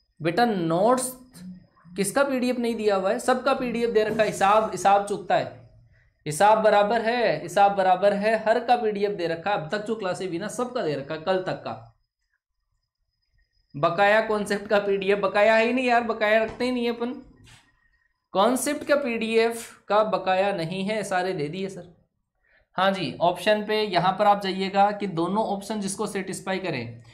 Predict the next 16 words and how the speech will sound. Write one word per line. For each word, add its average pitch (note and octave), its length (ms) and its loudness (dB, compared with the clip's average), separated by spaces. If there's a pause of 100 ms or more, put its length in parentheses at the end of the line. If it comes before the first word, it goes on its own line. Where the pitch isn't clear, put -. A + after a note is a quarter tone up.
(220)
आप E3 240 4
पहले F#3+ 220 0
तो G3 140 -6
minus F3+ 340 -2
का G3+ 140 -2
तीन F#3+ 240 -4
और F#3 140 -4
यहाँ F3 160 -2
पे C#3+ 140 -4
माइनस F3+ 320 -2
तीन G#3 260 -4
यहाँ F#3+ 180 0
पे G3 140 -4
रखोगे F#3+ 380 -4
तो F#3 120 -6
नौ, F#3 200 -2